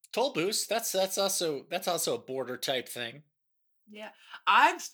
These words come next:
Speaker 2: I have some stories from there 'cause it's, it's insane. It's just, like, there's no rules, like, any,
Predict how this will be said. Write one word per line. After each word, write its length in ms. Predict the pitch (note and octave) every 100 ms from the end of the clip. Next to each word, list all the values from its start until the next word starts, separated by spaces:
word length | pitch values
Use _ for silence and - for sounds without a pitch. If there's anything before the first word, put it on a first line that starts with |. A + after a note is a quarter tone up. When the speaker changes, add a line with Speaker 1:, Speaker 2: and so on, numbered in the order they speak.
| -
Speaker 2:
I 220 | E3+ G3+
have 180 | G#3 F3+
some 220 | - F3
stories 580 | F3+ - F#3+ F#3 F3+ F3+
from 220 | - F#3 F3+
there 360 | F3 F3+ F#3 -
'cause 160 | G3 F#3+
it's, 420 | F#3+ - - - _ _ _
it's 440 | G3+ F3+ - - -
insane. 640 | G#3 F#3 - G3+ F3+ E3+
It's 260 | F3+ - -
just, 280 | G3 - -
like, 220 | F3 - -
there's 220 | F#3 G#3
no 240 | G3 F#3+
rules, 580 | F3+ F#3+ F#3+ F#3+ F#3+ -
like, 160 | F#3 -
any, 360 | G3 G3 G3